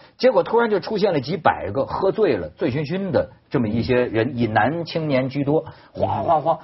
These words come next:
Speaker 1: 然后呢，就有，有女性目击者、受害者表示，就是说，哎，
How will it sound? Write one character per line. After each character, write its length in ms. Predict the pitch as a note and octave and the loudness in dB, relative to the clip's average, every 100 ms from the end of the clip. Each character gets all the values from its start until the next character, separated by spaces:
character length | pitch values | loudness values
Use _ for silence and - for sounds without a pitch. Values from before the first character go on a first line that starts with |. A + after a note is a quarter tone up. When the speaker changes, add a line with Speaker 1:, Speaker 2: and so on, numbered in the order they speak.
| - - | -10 -2
Speaker 1:
然 180 | D#3+ G#3+ | 4 6
后 140 | A#3+ | 6
呢， 120 | F3+ D3+ | 4 2
就 160 | - | 2
有， 360 | D#3 C3+ C3+ A#2 | 4 6 6 4
有 420 | C#3+ B2 C3 A3 | 4 4 4 4
女 280 | A3 A#2+ G2 | 2 0 0
性 280 | A#3+ G3 F#3 | 0 0 -2
目 100 | C3+ | -2
击 200 | D#3 D3 | 0 0
者、 180 | G2 | 0
受 160 | G2+ E3+ | 0 2
害 180 | D#3 A#2+ | 2 2
者 160 | F#2 | 0
表 220 | G#2+ F#2 D#2+ | 0 0 0
示， 320 | - A2 - | -2 -2 -2
就 140 | C3 | 0
是 100 | G#2 | 0
说， 280 | G#2 C#3+ D#3+ - _ _ _ | 4 6 6 0 _ _ _
哎， 260 | - C#3 - | 0 2 0